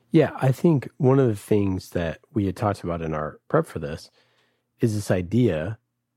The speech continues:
of, like, what does David Lynch think about A I? Which is, I think we probably know the answer to that. But the second piece of it is, would A I ever make Wild at Heart in nineteen ninety-nine?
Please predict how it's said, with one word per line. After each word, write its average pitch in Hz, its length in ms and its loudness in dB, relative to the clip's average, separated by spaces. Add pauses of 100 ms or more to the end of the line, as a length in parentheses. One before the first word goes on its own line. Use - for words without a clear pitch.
(100)
of, 101 160 -2
like, 90 400 -4 (540)
what 113 300 2
does 104 200 0
David 92 360 0
Lynch 87 300 -2
think 90 240 -4
about 80 260 -2
A 80 160 -4
I? 80 460 -4 (420)
Which 98 180 -2
is, 82 300 -6
I 110 80 -4
think 90 180 -4
we 85 80 -6
probably 80 300 -4
know 76 120 -6
the 76 160 -6
answer 80 220 -8
to 78 80 -10
that. 101 320 0 (300)
But 113 180 2
the 101 120 0
second 135 380 2
piece 104 300 -2
of 90 100 -2
it 85 220 -4 (360)
is, 95 640 -2 (520)
would 117 220 4
A 110 280 0
I 92 580 0 (440)
ever 110 260 2
make 95 320 0
Wild 80 320 0
at 80 80 -12
Heart 78 400 -4 (180)
in 92 140 -2
nineteen 78 380 -6
ninety-nine? 78 440 -12